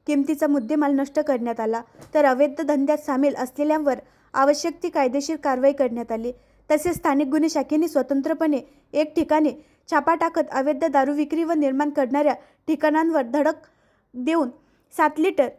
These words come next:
गावठी दारू व तीनशे चाळीस लिटर सडवा मोहमाज एकूण किंमत बावन्न हजार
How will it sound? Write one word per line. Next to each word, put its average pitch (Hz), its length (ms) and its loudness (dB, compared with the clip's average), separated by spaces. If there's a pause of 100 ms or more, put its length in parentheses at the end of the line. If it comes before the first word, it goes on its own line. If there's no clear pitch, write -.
(100)
गावठी 285 280 2
दारू 320 260 2
व 320 120 2 (240)
तीनशे 311 240 0
चाळीस 294 340 0
लिटर 330 240 -2
सडवा 311 360 0
मोहमाज 294 440 0
एकूण 302 280 -2
किंमत 294 380 -2
बावन्न 262 340 2
हजार 285 240 2